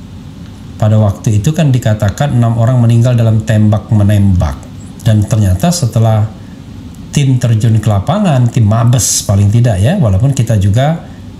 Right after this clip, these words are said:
masih mempertanyakan apakah hasilnya memang seperti itu apa adanya, tapi totally incorrect.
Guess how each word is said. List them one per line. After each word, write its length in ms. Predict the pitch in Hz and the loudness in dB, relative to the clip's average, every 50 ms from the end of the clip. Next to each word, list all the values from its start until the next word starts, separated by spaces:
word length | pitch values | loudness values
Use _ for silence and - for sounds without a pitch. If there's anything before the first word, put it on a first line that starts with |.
| - | -2
masih 640 | 123 117 113 113 - - - - 139 135 120 104 127 | 0 2 2 2 0 0 0 0 2 2 2 2 2
mempertanyakan 880 | 123 117 110 107 120 113 - - 107 110 117 123 120 - 131 117 113 110 | 2 2 2 0 -2 -2 0 0 0 2 2 0 0 -2 -2 -2 -2 -2
apakah 320 | - 110 107 - - 110 | 0 -2 -2 0 -2 -2
hasilnya 480 | - - 110 - - - 120 113 110 110 | 0 0 -2 0 0 0 2 2 2 2
memang 320 | 104 107 107 104 107 104 | 4 2 2 2 2 0
seperti 400 | - - 117 110 - - 110 98 | 0 -2 -2 -2 -2 -2 -2 -2
itu 160 | 98 - - | -2 -2 -2
apa 320 | 127 120 107 98 - 101 95 | -2 -2 -2 -2 0 0 0
adanya, 560 | 95 95 92 87 87 101 123 170 233 233 - - - - - - - | 0 2 2 2 2 2 2 2 0 -2 -6 -10 -18 -18 -18 -18 -6
tapi 320 | - - 123 - 175 160 - | -4 -4 -2 0 -2 -4 -2
totally 480 | - 151 131 - 139 131 131 135 135 - 123 | -4 -4 -2 0 0 0 0 0 0 0 0
incorrect. 640 | 113 113 104 - - - 104 101 101 104 95 87 | 2 2 0 -2 -2 -2 0 0 2 0 0 -2